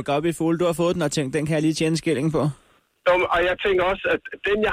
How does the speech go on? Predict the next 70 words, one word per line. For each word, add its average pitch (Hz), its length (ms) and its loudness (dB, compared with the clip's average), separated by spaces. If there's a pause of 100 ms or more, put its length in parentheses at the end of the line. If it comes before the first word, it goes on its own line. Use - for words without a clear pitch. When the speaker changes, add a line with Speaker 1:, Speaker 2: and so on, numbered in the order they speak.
Speaker 2:
har, 190 120 0
ikke, 196 160 -4
den 185 80 2
er 185 40 2
altså 160 240 -2
pænere 180 160 0
end 175 80 -2
den, - 120 0
der 160 60 0
på 170 140 0
D - 100 -2
M 151 40 0
A, 147 100 0
vil 160 160 2
jeg 160 100 4
lige 156 140 0
sige. 160 120 2 (500)
Speaker 1:
Ja, 151 120 -4 (460)
og 143 80 -8
det 165 80 -2
er 156 60 0
derfor, 156 260 -2
jeg 151 80 -2
ringer 156 140 -2
til 139 140 -4
dig 143 100 -2
først. 139 220 -4 (380)
Men, 160 160 0
øh, 143 720 0 (640)
men 139 140 -2
jeg, 147 60 0 (140)
Speaker 2:
Øh, 165 60 0
hvad 190 100 0
Speaker 1:
jeg 190 100 0
Speaker 2:
er - 60 2
det, 208 100 2
jeg 180 120 -2
har 190 120 -4
sat 190 200 -2
den 202 140 0
til? 208 100 0 (580)
Speaker 1:
Øh, 165 60 -2 (100)
seks 202 200 -4
hundrede, 185 280 0
og 156 100 -4
den, 190 240 -2
og 151 60 -2
den 156 160 -4
anden, 180 180 0
du 170 120 2
snakker 170 260 -2
om, 156 120 -2
den 160 140 0
har 170 120 0
jeg 160 60 -2 (100)
faktisk 160 320 -2
fået 147 160 2
tilbudt 156 300 0
til 143 140 -2
fire 151 120 0
hundrede 147 180 2
og - 40 0
halvtreds. 147 300 -2 (360)
Men 156 120 -4
jeg 151 60 0
skal 165 140 -2
lige 175 140 2
Speaker 2:
Nå, 180 40 2
Speaker 1:
høre 165 180 2
Speaker 2:
okay, 151 160 0